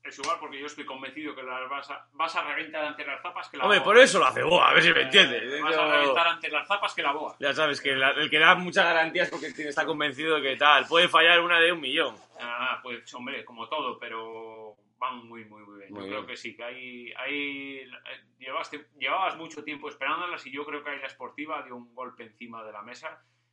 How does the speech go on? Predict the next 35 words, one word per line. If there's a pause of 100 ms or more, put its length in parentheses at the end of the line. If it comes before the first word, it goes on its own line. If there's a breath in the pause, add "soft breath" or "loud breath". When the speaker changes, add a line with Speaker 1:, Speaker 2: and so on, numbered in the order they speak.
(140)
Speaker 1:
y
dijo,
Venga,
hay
que
salirnos
ya
de,
pues
eso,
lo
que
hablábamos,
joder,
son
zapatillas
muy
buenas,
pero, (460)
eh,
¿cuántos
años
llevaba, (260)
cuántos
años
llevaba
ya
la,
Speaker 2:
La
Muta,
Speaker 1:
la
Muta?
Speaker 2:
nueve
años,
creo